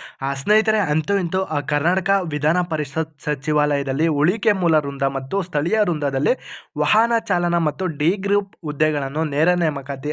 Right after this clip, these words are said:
ಮೂಲಕ ಭರ್ತಿ ಮಾಡುವ ಬಗ್ಗೆ so ಒಂದು ಅಧಿಸೂಚನೆಯನ್ನ ಹೊರಡಿಸಿದೆ ನಮ್ಮ, ಆ, ರಾಜ್ಯ ಸರ್ಕಾರ. So ಇಲ್ಲಿ, ಆ, ನೀವು ನೋಡ್ಬೋದಾಗಿದೆ, ಡಿ ಗ್ರೂಪ್ ಹುದ್ದೆಗಳಿಗೆ ನೀವು ಅರ್ಹ ಅಭ್ಯರ್ಥಿಗಳಿಂದ ಅರ್ಜಿಯನ್ನ ಆಹ್ವಾನಿಸಿದೆ. So ಅರ್ಹ ಅಭ್ಯರ್ಥಿಗಳು ಅರ್ಜಿಯನ್ನ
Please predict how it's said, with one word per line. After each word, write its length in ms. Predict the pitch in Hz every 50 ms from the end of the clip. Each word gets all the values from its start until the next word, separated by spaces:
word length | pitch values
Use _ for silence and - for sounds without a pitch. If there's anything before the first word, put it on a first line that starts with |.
| 143 139
ಮೂಲಕ 340 | 135 135 135 131 131 135 143
ಭರ್ತಿ 440 | 135 127 135 131 131 - - 208
ಮಾಡುವ 360 | 214 202 175 160 151 147 139 135
ಬಗ್ಗೆ 240 | 131 135 139 147
so 180 | 170 170 165 165
ಒಂದು 300 | 151 147 139 143 143 143
ಅಧಿಸೂಚನೆಯನ್ನ 960 | 127 - 139 135 135 160 202 175 - 196 180 185 175 165 156 147 143 139 139
ಹೊರಡಿಸಿದೆ 760 | 135 135 131 127 131 - 139 165 214 - - - - - - -
ನಮ್ಮ, 180 | 156 151 147 143
ಆ, 240 | 147 147 147 143 135
ರಾಜ್ಯ 340 | 139 135 135 139 147 151 135
ಸರ್ಕಾರ. 340 | - 135 123 123 - 143 180 262 294 - - - - - _ _ -
So 120 | 240 240
ಇಲ್ಲಿ, 220 | 226 226 247 277 269
ಆ, 160 | 196 190 190
ನೀವು 180 | 185 185 180 175
ನೋಡ್ಬೋದಾಗಿದೆ, 920 | 170 175 196 202 196 202 196 196 185 170 165 180 202 202 - - 165 143
ಡಿ 180 | 147 180 226 240
ಗ್ರೂಪ್ 380 | 202 226 208 220 233 226 - - -
ಹುದ್ದೆಗಳಿಗೆ 640 | 160 147 143 143 156 165 170 165 156 147 151 165
ನೀವು 220 | 165 165 160 160 156
ಅರ್ಹ 280 | 139 131 131 135 156 175 175
ಅಭ್ಯರ್ಥಿಗಳಿಂದ 720 | 170 147 135 151 147 139 135 139 135 135 131 131 131 135
ಅರ್ಜಿಯನ್ನ 640 | 160 160 - 143 135 135 131 131 147 156 151 143 147
ಆಹ್ವಾನಿಸಿದೆ. 640 | 143 135 127 127 131 135 135 131 135 135 135 135 185
So 300 | 214 175 - - 151 135
ಅರ್ಹ 420 | 131 127 143 143 147 135 160 165 165
ಅಭ್ಯರ್ಥಿಗಳು 600 | 143 131 135 143 139 135 135 139 131 135 147 180
ಅರ್ಜಿಯನ್ನ 440 | 180 151 135 131 127 143 139 139